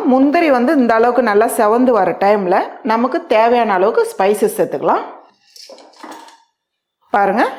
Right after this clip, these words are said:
இதெல்லாம் சேர்த்துட்டு நல்லா செவந்ததுக்கு அப்புறம் ரெண்டு பெரிய வெங்காயம் நீள நீளமா கட் பண்ணி வச்சிருக்கேன், இதை சேர்த்துக்கலாம். வெங்காயம் வந்து நல்லா ஒரு கண்ணாடி போல கட் பண்ணி வச்சுக்கோங்க. நல்லா மெலிசா கட் பண்ணி வச்சுக்கோங்க.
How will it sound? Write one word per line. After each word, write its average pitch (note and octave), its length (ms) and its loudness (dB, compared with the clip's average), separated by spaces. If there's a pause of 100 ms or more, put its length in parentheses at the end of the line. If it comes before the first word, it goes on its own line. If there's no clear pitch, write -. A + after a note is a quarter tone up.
இதெல்லாம் A3 440 2
சேர்த்துட்டு B3 440 0 (220)
நல்லா G#3 180 4 (120)
செவந்ததுக்கு A3+ 580 0
அப்புறம் G#3 340 0 (380)
ரெண்டு C4 240 2 (140)
பெரிய B3+ 280 2
வெங்காயம் G3 480 0 (200)
நீள C4+ 160 2 (120)
நீளமா B3 380 2
கட் - 180 -4
பண்ணி G3+ 180 -2
வச்சிருக்கேன், G3+ 400 -2 (220)
இதை F3+ 200 0
சேர்த்துக்கலாம். D#3 460 -4 (560)
வெங்காயம் C#4 440 2
வந்து C#4 200 0
நல்லா A#3 180 2 (100)
ஒரு A#3 180 0
கண்ணாடி C4 480 0
போல B3+ 220 0 (100)
கட் G#3+ 180 -2
பண்ணி A3+ 180 0
வச்சுக்கோங்க. F#3+ 460 -2 (1500)
நல்லா G#3+ 180 2 (120)
மெலிசா C#4 600 0
கட் - 160 -2
பண்ணி F#3 180 -2
வச்சுக்கோங்க. E3+ 400 -4